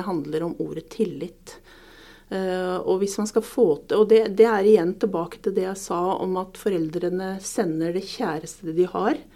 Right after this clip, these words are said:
til skolen. Og det viktigste for foreldrene, det er jo å ha en opplevelse av fra hjemmefronten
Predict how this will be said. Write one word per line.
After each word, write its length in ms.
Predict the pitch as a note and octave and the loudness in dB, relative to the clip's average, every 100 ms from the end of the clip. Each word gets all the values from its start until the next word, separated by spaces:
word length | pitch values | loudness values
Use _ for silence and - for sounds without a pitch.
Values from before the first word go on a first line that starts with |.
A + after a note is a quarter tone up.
| _ | _
til 240 | - G#3 - | -4 -2 -2
skolen. 480 | - F3 D3 D#3 D#3+ - - - - - | -4 -2 0 0 -4 -14 -20 -20 -12 -2
Og 120 | F#3 | 4
det 100 | G#3+ | 4
viktigste 640 | B3+ - - E3 - - | 4 -8 -6 -4 -4 -8
for 120 | - G#3+ | -4 -2
foreldrene, 840 | G3 - A3 D#3 D3+ E3+ G#3 C#4 | -4 -4 -2 -2 -4 -4 0 4
det 80 | A3 | 4
er 220 | F#3 D3+ | 2 0
jo 100 | F#3 | 2
å 380 | F#3 A3+ G#3+ - - _ - | 6 6 6 -2 -20 _ -14
ha 220 | - G#3 E3+ | -6 -4 -2
en 120 | F#3 | -2
opplevelse 720 | G#3+ F#3+ D#3+ E3 D#3+ E3+ - F#3+ | -4 -4 -4 -4 -4 -8 -6 -2
av 240 | A3 B3 - - | -2 -2 -6 -16
fra 200 | - G3+ | -2 6
hjemmefronten 920 | A3 G3+ D#3+ - F#3+ F3+ C#4+ D4 E4+ | 6 6 0 -2 -4 4 10 12 10